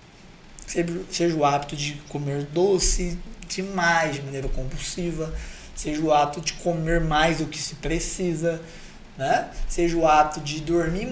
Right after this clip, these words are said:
mais do que aquilo que é o ideal e acaba que muita gente tem essa dificuldade, né? Na questão de dormir muito tarde, acordar muito tarde, né? Tudo é comportamental,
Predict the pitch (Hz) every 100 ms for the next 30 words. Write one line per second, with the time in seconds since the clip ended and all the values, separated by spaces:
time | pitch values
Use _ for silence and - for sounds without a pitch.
0 | 226 202 202 226 214 175 - - - -
1 | - - - 160 160 165 156 156 170 156
2 | - 165 160 156 165 - 370 440 349 -
3 | 208 196 226 220 185 170 180 180 170 147
4 | 180 180 - - - 202 208 196 196 -
5 | 277 370 - - 185 165 156 156 156 156
6 | - - - - - 147 156 143 151 156
7 | 151 151 156 160 160 156 - 175 170 139
8 | 131 139 139 147 147 143 135 - - 175
9 | 170 151 139 - - - - - 143 170
10 | - - 277 285 214 214 214 180 156 156
11 | 143 139 127 131 127